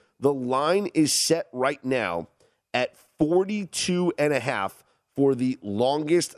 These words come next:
touchdown of the game. Earlier on primetime action, Matt Brown was joined by our very own Adam Burke discussing this very prop.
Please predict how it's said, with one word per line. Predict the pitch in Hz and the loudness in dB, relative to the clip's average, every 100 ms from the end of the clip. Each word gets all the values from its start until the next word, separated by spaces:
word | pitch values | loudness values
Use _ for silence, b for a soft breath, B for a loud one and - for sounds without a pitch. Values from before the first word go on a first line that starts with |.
| - | -6
touchdown | - 135 - 104 90 85 85 b b _ | -4 -4 -6 -6 -4 -6 -8 b b _
of | 117 117 117 117 107 | -4 -2 -2 -2 -4
the | 101 107 | -4 -4
game. | 90 107 67 58 b b b | -2 -4 -6 -16 b b b
Earlier | 139 190 202 160 73 - _ _ _ _ _ | -2 0 2 0 -2 -10 _ _ _ _ _
on | 113 120 117 117 117 117 113 107 | -4 -2 -2 0 0 -2 -4 -4
primetime | 139 151 156 160 156 143 | -2 -2 0 -2 0 -2
action, | 147 165 104 - _ _ _ _ _ _ _ - | -2 -2 -8 -12 _ _ _ _ _ _ _ -8
Matt | 123 151 117 | -6 -4 -4
Brown | 139 160 151 | -2 0 0
was | 107 | -2
joined | 90 147 165 165 | 0 2 0 -2
by | 127 143 170 160 | -2 0 -2 -2
our | 120 104 | -2 0
very | 135 151 | 0 2
own | 151 147 | 2 0
Adam | 135 151 139 | -2 -2 0
Burke | 165 170 - | 2 0 0
discussing | 151 - 262 240 127 87 85 _ _ | -2 2 0 0 -8 -12 -14 _ _
this | 123 117 | -6 -6
very | 87 82 98 | -8 -10 -10
prop. | - 92 - | -8 -10 -10